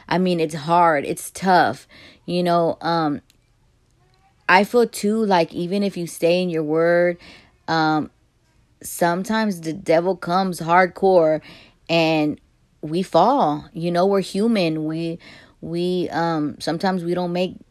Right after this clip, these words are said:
good decisions, and, um, I don't know. Like, I'm reading it and I'm just like, "I wish there was, uh, child labor without any pain. I wish that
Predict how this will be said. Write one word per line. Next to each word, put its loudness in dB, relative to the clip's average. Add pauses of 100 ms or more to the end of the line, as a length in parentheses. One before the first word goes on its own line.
(680)
good 2
decisions, -2
and, -2 (440)
um, 0 (1400)
I 0
don't 0
know. 0
Like, -4
I'm -2
reading -2
it -2
and -4
I'm -4
just -8
like, -6 (680)
"I 2
wish 0
there 2
was, -2 (340)
uh, 4 (100)
child 4 (380)
labor 4
without 2
any -4
pain. 0
I 0
wish -2
that 0